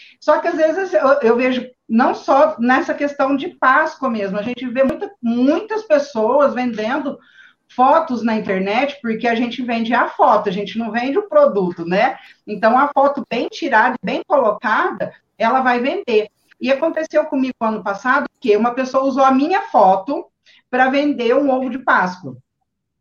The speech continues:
E depois ela não deu conta de fazer o ovo igual o meu.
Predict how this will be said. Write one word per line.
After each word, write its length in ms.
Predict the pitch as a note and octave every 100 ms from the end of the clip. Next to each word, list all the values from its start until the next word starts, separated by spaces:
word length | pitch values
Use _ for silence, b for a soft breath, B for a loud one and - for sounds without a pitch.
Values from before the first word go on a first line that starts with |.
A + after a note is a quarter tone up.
| _ _ _ _ -
E 80 | B3+
depois 420 | D4 - C4+ C#4
ela 160 | C#4+
não 220 | D4 C#4 D#4
deu 160 | F4+ F#4
conta 360 | D#4+ F4+ F#4+
de 100 | C4
fazer 280 | - C4 A#3+
o 140 | A#3
ovo 220 | A3+ C#4+ C#4+
igual 280 | B3+ D4
o 40 | D#4
meu. 320 | C#4+ C#4+ E4+